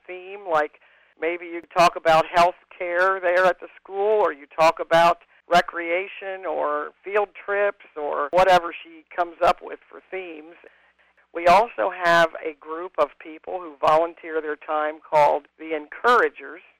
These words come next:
and they're just some people that go around and listen very carefully in the rooms, and when they see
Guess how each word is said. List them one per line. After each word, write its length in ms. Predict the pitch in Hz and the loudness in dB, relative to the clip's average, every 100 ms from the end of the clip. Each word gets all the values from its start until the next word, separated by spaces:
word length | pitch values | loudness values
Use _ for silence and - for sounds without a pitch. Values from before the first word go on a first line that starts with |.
| _ _ _ _ 143 | _ _ _ _ -4
and 120 | 156 | 2
they're 180 | 202 233 | 2 2
just 200 | 202 202 _ | -4 -12 _
some 180 | 156 147 - | -8 -8 -12
people 320 | 185 175 185 | -14 -8 -8
that 140 | 170 | -8
go 200 | - 170 | 2 4
around 420 | 180 165 160 160 160 | 6 6 6 6 2
and 160 | 151 | -4
listen 340 | 180 - 151 147 | -6 -6 -14 -2
very 240 | 151 156 | 0 0
carefully 560 | - 151 147 - 151 151 | 0 -2 -2 -4 -8 -8
in 100 | 147 | -10
the 60 | |
rooms, 440 | 143 151 170 180 - 147 | -10 -6 -4 -6 -10 -14
and 160 | 139 | -12
when 160 | 143 151 | -8 -6
they 200 | 156 151 - _ | -6 -8 -10 _
see 380 | 185 185 190 190 | -16 -14 -16 -18